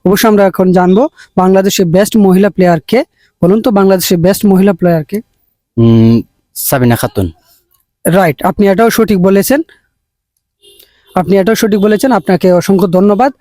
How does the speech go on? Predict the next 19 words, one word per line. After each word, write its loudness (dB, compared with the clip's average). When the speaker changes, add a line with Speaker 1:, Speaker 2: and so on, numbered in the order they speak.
Speaker 1:
বাংলাদেশও 0
জানলাম, 0
আন্তর্জাতিক -2
বিষয়ে 0
জানলাম। 0
আমরা 0
এখন 0
সাধারণভাবে 0
কয়েকটি -2
দাদা -2
জিজ্ঞেস -2
করব, -2
আশা -6
করি 0
সেই 0
দাদাটির 0
উত্তর 0
দিতে -2
পারবেন। -2